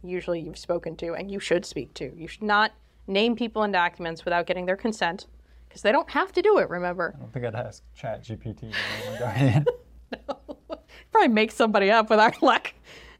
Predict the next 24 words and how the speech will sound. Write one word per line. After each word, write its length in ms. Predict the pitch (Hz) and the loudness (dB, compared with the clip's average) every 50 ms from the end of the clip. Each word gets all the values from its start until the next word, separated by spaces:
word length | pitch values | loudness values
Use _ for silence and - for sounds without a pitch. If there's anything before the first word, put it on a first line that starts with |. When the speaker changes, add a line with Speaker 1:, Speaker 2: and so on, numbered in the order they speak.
| _ - | _ 2
Speaker 1:
Um, 460 | 311 294 262 254 240 226 214 233 - _ - _ _ _ - | 4 4 4 4 4 2 0 -2 -6 _ -18 _ _ _ 2
but 340 | 233 233 226 220 208 - - - _ _ - - _ _ _ - - _ _ _ - - - _ _ - - - _ _ - - | 4 6 6 6 4 0 -4 -10 _ _ -20 -20 _ _ _ -20 -20 _ _ _ -20 -20 -20 _ _ -20 -20 -20 _ _ -8 -4
if 220 | 226 220 214 - | -2 -2 -2 0
you've 200 | 233 311 359 - - | 2 2 2 2 2
actually 720 | 214 220 226 233 - - - 214 202 196 185 180 196 - - - - - - | 2 0 0 -2 -4 -4 -2 0 2 2 0 -2 -6 -10 -18 -20 -18 -12 -10
decided 540 | 208 - - 220 185 214 220 220 220 196 | -10 -4 -2 0 2 2 2 2 2 0
who 140 | 185 214 208 | 0 0 0
the 80 | 190 196 | 0 2
guardian's 420 | 196 190 190 190 190 185 185 180 | 2 2 2 0 0 -2 -6 -6
gonna 160 | - 190 180 | -6 -6 -6
be 140 | 175 180 175 | -4 -4 -6
and 100 | 175 175 | -6 -6
put 140 | - 226 190 | -6 -6 -6
it 100 | 180 180 | -4 -2
down, 440 | - 170 156 156 160 170 196 233 262 - - - - - - - - - - - - - - - - - | -2 -2 -2 -2 -2 -2 -2 -2 -4 -6 -10 -20 -20 -20 -20 -20 -20 -20 -20 -20 -20 -20 -20 -20 -20 -20
oh 300 | - - - - - - - - | -20 -20 -20 -20 -20 -20 -20 -20
man, 460 | - - - - - - 262 226 220 | -20 -20 -20 -20 -18 -10 -8 -4 0
nothing 400 | 220 208 202 196 - 240 247 247 | 2 2 0 2 0 0 2 2
is 160 | 254 240 254 | 0 0 0
as 160 | 247 220 196 | -2 -2 -2
nasty 680 | 185 175 165 165 170 175 - - 226 214 220 233 247 - - | -2 -4 -2 -4 -4 -6 -8 -6 -6 -4 -4 -4 -6 -8 -10
as 120 | 180 - | -14 -16
custody 520 | - - 190 175 - - - - - 180 | -10 -8 -8 -8 -8 -10 -18 -18 -18 -18
fights. 540 | 165 - - 143 - - - - - - - | -20 -18 -18 -18 -18 -18 -20 -20 -20 -20 -20